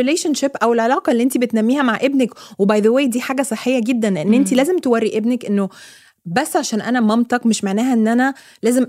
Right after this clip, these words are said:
Speaker 1: أعمل كل حاجة بتتعمل وكل حاجة صح. على
Speaker 2: مم.
Speaker 1: فكرة، مش عيب إن الواحد يجي يقول مثلًا، "عارف يا كريم، أنا ما بعرفش أركب عجلة، بس لو أنت هتعلمني مثلًا هتعلم
Speaker 2: مم، مم،
Speaker 1: معاك."
Speaker 2: مم.
Speaker 1: ما إحنا لازم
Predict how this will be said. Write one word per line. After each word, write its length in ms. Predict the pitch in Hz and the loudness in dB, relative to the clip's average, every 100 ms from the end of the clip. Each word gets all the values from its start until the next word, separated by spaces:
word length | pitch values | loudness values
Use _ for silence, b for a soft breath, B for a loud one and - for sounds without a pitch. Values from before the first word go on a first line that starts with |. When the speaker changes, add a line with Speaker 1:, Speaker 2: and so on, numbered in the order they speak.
| 240 | 0
Speaker 1:
أعمل 300 | 269 262 214 | 0 0 -4
كل 480 | - 302 311 294 269 | -4 0 2 2 0
حاجة 540 | - - 240 277 262 | -4 -10 -6 -4 -4
بتتعمل 560 | 254 214 196 226 254 220 | -4 -8 -4 0 2 0
وكل 260 | 208 262 | 0 -2
حاجة 200 | 240 262 | 0 -6
صح. 320 | 240 269 - - b b | -2 -2 -4 -18 b b
على 120 | 202 | 0
Speaker 2:
مم. 60 | 220 | 2
Speaker 1:
فكرة، 220 | 233 208 | 2 0
مش 220 | 170 196 | 0 0
عيب 180 | 220 269 | 0 2
إن 100 | 269 | 2
الواحد 340 | 240 247 254 220 | 2 2 0 -2
يجي 180 | 214 | -2
يقول 200 | 226 247 | -2 2
مثلًا، 400 | 247 247 277 302 311 B B B - | 2 2 0 0 -4 B B B -2
"عارف 320 | 262 311 311 | 0 0 0
يا 80 | 285 | 0
كريم، 440 | 285 269 302 320 | 2 0 0 -2
أنا 380 | - 262 294 294 | -2 -2 0 0
ما 100 | 277 | 0
بعرفش 260 | 240 262 269 | 0 0 -4
أركب 240 | 262 220 | -2 2
عجلة، 300 | 208 208 190 | 2 2 0
بس 220 | 175 180 | 0 0
لو 160 | 220 240 | 0 2
أنت 120 | 262 | 0
هتعلمني 520 | 262 214 202 233 247 | -2 0 2 2 4
مثلًا 340 | 226 220 220 202 | 2 0 -2 0
هتعلم 260 | 196 220 | 2 2
Speaker 2:
مم، 60 | 214 | 4
مم، 40 | |
Speaker 1:
معاك." 380 | 202 196 214 208 | 4 2 0 -4
Speaker 2:
مم. 280 | 208 196 190 196 | -8 -8 -6 0
Speaker 1:
ما 120 | 202 | 0
إحنا 160 | 202 | 2
لازم 180 | 220 285 | 2 2